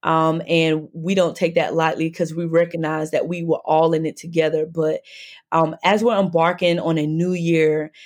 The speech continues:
we have a new, fresh opportunity to take this world by storm. What will you do with it?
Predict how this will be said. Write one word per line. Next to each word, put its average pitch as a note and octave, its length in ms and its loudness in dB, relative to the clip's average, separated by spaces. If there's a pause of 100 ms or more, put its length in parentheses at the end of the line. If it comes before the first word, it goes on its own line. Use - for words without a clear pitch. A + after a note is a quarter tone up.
(200)
we G3 100 -2
have F#3 240 2
a D#3 160 2
new, F3+ 500 -2
fresh F#3 520 0
opportunity E3 920 -2 (360)
to F#3 200 -4
take F#3+ 460 -2
this F3+ 200 -4
world E3 280 2
by D#3 160 -2
storm. D#3 580 -2 (380)
What F3+ 320 0
will G#3 100 2
you F3+ 180 -2
do D#3 200 -4
with - 200 -14
it? - 180 -12